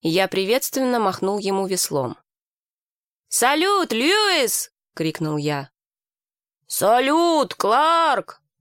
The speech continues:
Он помахал рукой и снова исчез в тени высоких деревьев. "Ух, как мне хочется нарисовать всё это в своём журнале!"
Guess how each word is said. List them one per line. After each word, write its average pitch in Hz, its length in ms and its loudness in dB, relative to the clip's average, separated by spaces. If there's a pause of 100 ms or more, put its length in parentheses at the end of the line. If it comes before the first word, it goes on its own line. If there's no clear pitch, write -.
Он 160 140 -4
помахал 160 480 -4
рукой 226 380 -2
и - 120 -6
снова 208 460 -2
исчез 185 320 -4
в - 60 -16
тени 170 340 -2
высоких 165 440 -4
деревьев. 147 540 -6 (880)
"Ух, 277 300 2
как 285 200 2
мне 269 220 2
хочется 269 520 0
нарисовать 247 580 2
всё 247 220 0
это 254 240 2
в 220 40 -2
своём 240 380 0
журнале!" 233 680 0